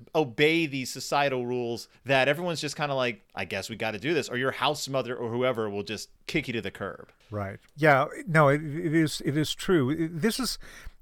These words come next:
Speaker 2: it's, it's an interesting book because, um, it's partly, you know, about Cleary's maturation as a writer and who she's reading, which I found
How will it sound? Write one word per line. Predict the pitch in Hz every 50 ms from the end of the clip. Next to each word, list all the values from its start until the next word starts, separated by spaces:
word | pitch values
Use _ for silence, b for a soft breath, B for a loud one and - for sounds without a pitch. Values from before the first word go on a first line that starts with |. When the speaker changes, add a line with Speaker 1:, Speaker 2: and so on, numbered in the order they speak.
| B -
Speaker 2:
it's, | 175 - -
it's | - 185 -
an | 196 196
interesting | 214 214 226 233 - 226 - - 202 180 156
book | 156 170 - -
because, | - - - 156 151 147 135 - - - - _ - - _ _ - 147
um, | 139 139 139 135 135 135 135 131 127 127 123 117 - b b b b b b b b b
it's | 165 151 - - - - - - _ _
partly, | - - 226 254 247 214 202 185 175 160 151 147 143 139 135 - - _
you | - - 220 147 143 143
know, | 139 143 - -
about | 135 117 160 151 156 151 - - _ _ - -
Cleary's | - - - 175 175 170 160 160 151 139 135 131 123 110 - - - b b b b b b b
maturation | 143 131 143 151 156 - - 151 139 135 131 135 139 139 - - - 139 127 120 117 117 117 139
as | - 135 123 98
a | 113 110
writer | 104 110 120 127 131 127 117 113 113 110 107 127
and | - 135 113 107 110 - B B B B B B
who | B - - 180 180 170
she's | - - 151 135 113 101
reading, | 107 131 139 135 123 117 101
which | 104 113 -
I | - 147 185
found | - - 196 175 147 123 113 104 -